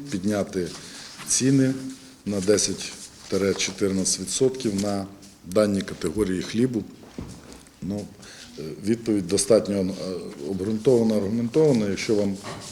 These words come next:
необхідно, я можу надати. Вон вони в письмовому віді зараз зі мною.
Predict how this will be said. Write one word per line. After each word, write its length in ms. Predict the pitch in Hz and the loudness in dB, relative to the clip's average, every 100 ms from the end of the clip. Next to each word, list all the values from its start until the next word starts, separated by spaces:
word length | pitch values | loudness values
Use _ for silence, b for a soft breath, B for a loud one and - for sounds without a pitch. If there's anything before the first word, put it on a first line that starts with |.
| 92 | -8
необхідно, 500 | 104 107 - 143 113 | -8 -8 -4 -4 -2
я 160 | 92 98 | -2 0
можу 280 | 95 90 90 | 0 0 -2
надати. 460 | 90 90 92 - 92 - B B B B | -4 -2 -2 -4 -12 -14 B B B B
Вон 120 | 87 | -6
вони 220 | 85 90 87 | -2 -2 -2
в 40 | |
письмовому 580 | - 87 - 95 90 87 | -2 -4 0 0 0 0
віді 300 | 101 113 95 76 - - - - | 0 -2 -4 -10 -20 -20 -18 -10
зараз 360 | 85 87 80 - - - - | -6 -4 -4 -8 -12 -20 -14
зі 160 | 80 76 | -10 -8
мною. 240 | 73 71 | -8 -10